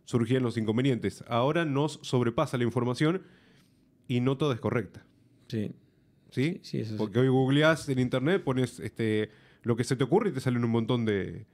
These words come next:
Speaker 1: de definiciones. ¿Y es correcto? Y no. Por eso está bueno ir al profesional, ¿no?
Speaker 2: Sí, sí, es importante porque la información es muy común que las pacientes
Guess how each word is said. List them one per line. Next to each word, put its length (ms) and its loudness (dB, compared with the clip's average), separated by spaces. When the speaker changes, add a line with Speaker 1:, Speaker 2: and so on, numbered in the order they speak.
Speaker 1:
de 100 -2
definiciones. 840 2
¿Y 140 -2
es 80 -2
correcto? 580 -2
Y 420 -6
no. 260 -2
Por 120 0
eso 300 0
está 300 -4
bueno 280 2
ir 100 2
al 100 0
profesional, 540 -4
¿no? 180 -8
Speaker 2:
Sí, 240 -8
sí, 140 -8
es 120 -6
importante 500 -4
porque 360 -8
la 100 -6
información 640 -2
es 100 -4
muy 140 0
común 280 2
que 100 -4
las 100 -8
pacientes 600 -8